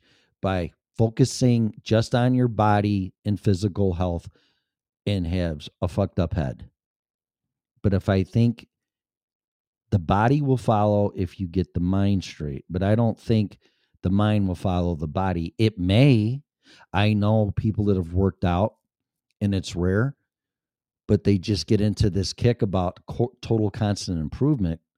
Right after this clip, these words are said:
'cause of the results they get from working out physically and optically. And then they do start working on their, their mind, but very few people have ever done that. So I think,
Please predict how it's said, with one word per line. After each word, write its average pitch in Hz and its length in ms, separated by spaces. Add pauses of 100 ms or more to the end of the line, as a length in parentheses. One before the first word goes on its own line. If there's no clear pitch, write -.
'cause 98 200
of 92 60
the 73 60
results 80 460
they 85 120
get 82 160
from 87 180
working 82 280
out 117 300 (280)
physically 90 760 (180)
and 95 100
optically. 92 680 (920)
And 120 160
then 113 140
they 98 100
do 120 160
start 98 280
working 82 300
on 73 200
their, 69 160 (240)
their 87 100
mind, 64 500
but 104 200 (140)
very 95 260
few 87 200
people 73 500 (760)
have 85 160
ever 64 180
done 71 240
that. 62 220 (500)
So - 500
I 127 380
think, - 680